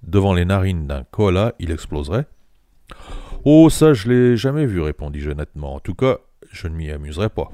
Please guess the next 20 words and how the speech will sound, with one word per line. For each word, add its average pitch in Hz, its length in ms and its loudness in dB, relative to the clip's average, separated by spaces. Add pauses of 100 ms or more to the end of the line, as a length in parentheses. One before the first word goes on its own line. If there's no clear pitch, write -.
(140)
Qu'en 90 140 -8
penses-tu, 101 380 -6
Bill ? » « 80 220 -6 (1040)
Seul 104 280 0
l'homme 113 340 0
qui - 220 -6
en 98 100 -2
a 98 80 -2
assez 101 300 -4
de 90 80 -6
la 95 140 -2
vie 107 180 -6
ferait 90 260 -6
une 92 100 -8
chose - 300 -10
pareille », 101 360 -2
décréta 69 420 -14
Bill 69 280 -12
avec 73 200 -14
sérieux. 71 420 -12